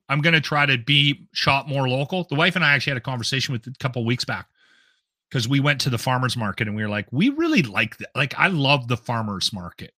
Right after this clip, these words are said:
And we're sort of convenience shoppers. We kinda like to get, get, get done. We don't, you know what I mean? But we need to spend some more time looking into things like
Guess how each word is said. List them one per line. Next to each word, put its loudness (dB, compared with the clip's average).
And -8
we're 4
sort 0
of -2
convenience 2
shoppers. -2
We -4
kinda 0
like 0
to 0
get, 2
get, -10
get -4
done. 2
We 2
don't, 0
you -4
know 0
what 4
I 2
mean? 2
But -4
we 2
need 4
to 2
spend 0
some -2
more -2
time 0
looking -2
into 0
things 0
like 0